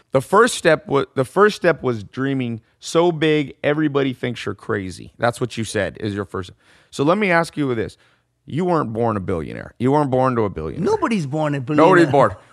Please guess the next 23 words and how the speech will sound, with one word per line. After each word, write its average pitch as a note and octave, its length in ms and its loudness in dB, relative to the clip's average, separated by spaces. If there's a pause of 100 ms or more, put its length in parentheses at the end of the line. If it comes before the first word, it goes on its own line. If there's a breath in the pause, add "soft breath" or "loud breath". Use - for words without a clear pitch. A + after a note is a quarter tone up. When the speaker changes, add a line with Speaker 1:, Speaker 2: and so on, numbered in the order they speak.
Speaker 1:
Well, - 200 4
maybe G#3+ 260 2
Bill C#3 280 4
Gates' B2 400 0
kids A2 520 -2
might, A2 380 -4
might G#2+ 300 -4
technically. A2+ 720 -2 (440 loud breath)
But, D#3+ 280 4
um, B2+ 500 6 (480)
for D3 240 -2
you, C#3+ 600 2 (760)
was C#3+ 400 0
there E3+ 260 2
a C3+ 100 0
day A2 440 -2
when G#2 180 -6
you G2+ 140 -6
just G#2+ 260 -10
decided, G2 800 -6 (640)
"I'm A2 180 2
gonna G#2+ 160 -4
dream G#2 560 -8